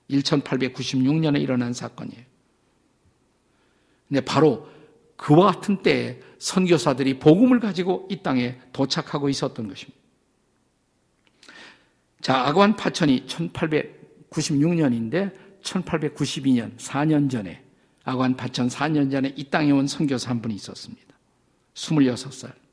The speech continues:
그는 자기 아내와 함께, 신혼 막 결혼했던 아내와 함께 이 땅에 와서 복음을 전하기 시작합니다. 또 이 땅에 적응을 시작합니다. 뭐,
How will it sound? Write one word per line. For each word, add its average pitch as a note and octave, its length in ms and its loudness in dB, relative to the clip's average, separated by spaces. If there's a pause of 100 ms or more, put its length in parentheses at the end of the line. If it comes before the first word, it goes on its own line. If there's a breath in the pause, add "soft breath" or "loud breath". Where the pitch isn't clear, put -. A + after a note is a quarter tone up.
(1300)
그는 C#3 240 6
자기 C#3+ 260 2
아내와 D#3 340 2
함께, A#2+ 380 -6 (420 soft breath)
신혼 D3+ 840 0
막 C#3 460 -6
결혼했던 C3+ 640 2
아내와 C#3+ 300 2
함께 B2 240 -8
이 C#3 140 -6
땅에 D3 200 0
와서 B2 340 -10 (520)
복음을 C#3+ 360 2
전하기 B2+ 320 -2
시작합니다. - 640 -10 (140)
또 D3 80 0
이 C#3+ 80 2
땅에 C#3 380 2 (240 loud breath)
적응을 D#3+ 440 2
시작합니다. - 640 -6 (1120 soft breath)
뭐, - 320 -10